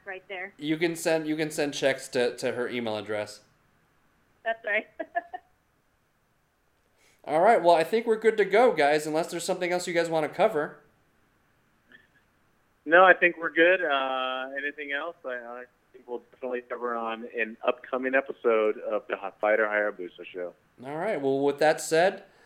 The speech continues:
Speaker 2: um, thank you guys for joining us. My name is Mascara de Fuego.
Speaker 1: I'm Chupa Kick.
Speaker 3: I am the Great Puma.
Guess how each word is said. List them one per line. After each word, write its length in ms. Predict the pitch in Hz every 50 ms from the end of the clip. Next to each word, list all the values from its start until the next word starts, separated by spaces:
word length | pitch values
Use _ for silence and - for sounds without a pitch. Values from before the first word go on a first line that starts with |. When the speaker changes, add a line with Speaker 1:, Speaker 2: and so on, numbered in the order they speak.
| _ _ _ _ -
Speaker 2:
um, 380 | - 131 135 135 127 120 120 117 -
thank 200 | 143 143 143 147
you 60 | 151
guys 200 | 139 147 147 143
for 100 | - 156
joining 360 | 135 131 143 147 160 170 170 185
us. 260 | 202 214 214 - -
My 240 | 143 135 139 139 143
name 200 | 147 143 139 143
is 120 | 131 -
Mascara 340 | 147 143 139 - 143 135 131
de 60 | 127
Fuego. 400 | - 156 151 165 180 247 262 262 - - _ _ _ _ _ _ _ _ _ _ _ _ _ _ _ _ _ _ _ _ _ _ _ _ _ _ -
Speaker 1:
I'm 220 | 220 220 226 226
Chupa 320 | 226 - 302 277 330 339 -
Kick. 180 | 370 381 381 - - - - _ _ _ _ _ _ _ _ _ _ _ _ _ _ _ _ -
Speaker 3:
I 260 | 113 117 117 117 117
am 260 | 120 120 120 120 117
the 60 | 120
Great 320 | 120 127 139 143 139 - -
Puma. 440 | 180 180 175 165 156 147 143 139